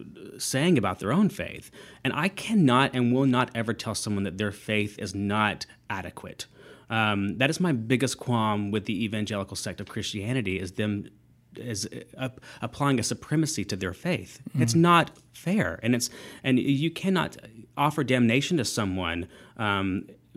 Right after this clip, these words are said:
Speaker 1: if, if just because you wanna make your own faith seem more significant and legitimate. Uh,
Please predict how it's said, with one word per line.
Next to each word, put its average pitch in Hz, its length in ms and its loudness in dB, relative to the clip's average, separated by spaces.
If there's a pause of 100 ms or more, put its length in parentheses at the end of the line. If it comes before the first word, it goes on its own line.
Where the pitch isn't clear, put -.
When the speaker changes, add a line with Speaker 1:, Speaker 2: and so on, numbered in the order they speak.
(100)
Speaker 1:
if, 117 220 -4
if 117 220 -8 (640)
just 135 200 2
because 127 300 -2
you 117 100 2
wanna 120 180 4
make 110 220 2
your 113 140 0
own 113 180 0
faith 104 240 -2
seem 113 260 0
more 104 240 2
significant 98 600 -6
and 98 100 -4
legitimate. 104 560 -6 (560)
Uh, 101 360 4